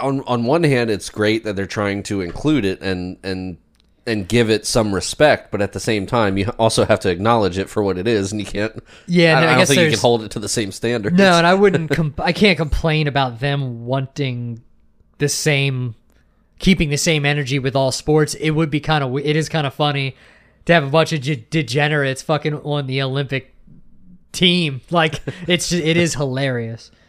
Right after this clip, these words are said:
Speaker 2: And especially 'cause there's definitely a lot of, uh, just, you know, I don't know, like, yeah, it's skateboarding culture. <laughs> There's plenty of drinking and smoking weed.
Speaker 1: <laughs>
Speaker 2: Like, <laughs> it's not clean. But, I mean, it
Speaker 1: Right.
Speaker 2: can be. It's not like you have to feel pressured into, like,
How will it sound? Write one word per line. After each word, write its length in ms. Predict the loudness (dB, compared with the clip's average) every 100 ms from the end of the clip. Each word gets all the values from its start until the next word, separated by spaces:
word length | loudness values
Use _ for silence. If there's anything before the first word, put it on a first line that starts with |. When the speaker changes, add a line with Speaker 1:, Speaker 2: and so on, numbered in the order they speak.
| _ _ _ _ _
Speaker 2:
And 120 | -2 0
especially 480 | 2 2 4 2 2
'cause 120 | 2
there's 160 | 0 2
definitely 280 | 2 2 -2
a 60 |
lot 260 | 0 -2 -2
of, 140 | -2
uh, 260 | -2 -2 -6 -10 _ _ _ _ _ _ _ _
just, 400 | -6 -6 -8 -8
you 80 | -6
know, 140 | -6 -6
I 140 | -4
don't 120 | -4 -4
know, 180 | -6
like, 240 | -4 -6 -6 -10
yeah, 160 | -8 -8
it's 120 | -4
skateboarding 380 | -2 -2 -4 -4
culture. 360 | -6 -6 -6 -8
<laughs> 20 |
There's 160 | -8
plenty 240 | -6 -6 -6
of 80 | -6
drinking 340 | -4 -4 -4
and 120 | -6
smoking 380 | -4 -4 -2 -4
weed. 260 | -6 -6 -10 -14
Speaker 1:
<laughs> 180 | -16 -4
Speaker 2:
Like, 240 | -2 -2 -4 -10 -12
<laughs> 260 | -8 -6 0
it's 220 | 0 2
not 220 | -2 -2
clean. 560 | -4 -4 -2 -4 -6 -10 -10 -12 -12 -14 -14 -12
But, 280 | -10 -2 2
I 120 | 4
mean, 120 | 4
it 20 | 2
Speaker 1:
Right. 140 | 2
Speaker 2:
can 260 | 2 2 2
be. 180 | 0
It's 120 | 0 2
not 180 | 2 2
like 200 | 0 0
you 140 | 0
have 280 | 2 2 2
to 100 | -4
feel 240 | -2 -4
pressured 460 | -2 0 0 0 -4
into, 200 | -4 -4
like, 300 | -2 -4 -6